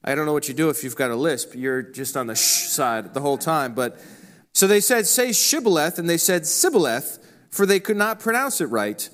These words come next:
Then they seized him and slaughtered him at the fords of the Jordan. At that time, forty-two thousand of the Ephraimites fell.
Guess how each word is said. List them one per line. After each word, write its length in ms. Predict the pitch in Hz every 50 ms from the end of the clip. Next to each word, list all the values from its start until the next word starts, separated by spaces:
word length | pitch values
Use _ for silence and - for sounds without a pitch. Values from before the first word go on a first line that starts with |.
| - - _ _ _ _
Then 120 | 180 185 202
they 120 | 196 190
seized 520 | 180 - - - 254 277 285 269 - - -
him 300 | 180 170 165 160 170 -
and 120 | - 156 147
slaughtered 500 | - - - 214 214 226 220 208 202 175
him 140 | 175 165 165
at 120 | 156 -
the 80 | 156 147
fords 460 | - - 190 196 208 214 208 170 185
of 120 | 175 156
the 60 | 151
Jordan. 420 | 131 127 165 170 170 160 147 143 139
At 160 | 139 127 123
that 220 | 160 165 170 165
time, 260 | - 165 156 143 135 127
forty-two 600 | - - 196 226 240 233 226 - - - 208 190
thousand 760 | - - - 196 165 190 240 240 208 147 131 120 110 113 117 - - - - _ _ _
of 120 | - 139 139
the 120 | 143 180
Ephraimites 560 | 196 185 185 165 156 147 139 139 131 - -
fell. 680 | - - - - - 214 208 156 120 107 110 117 -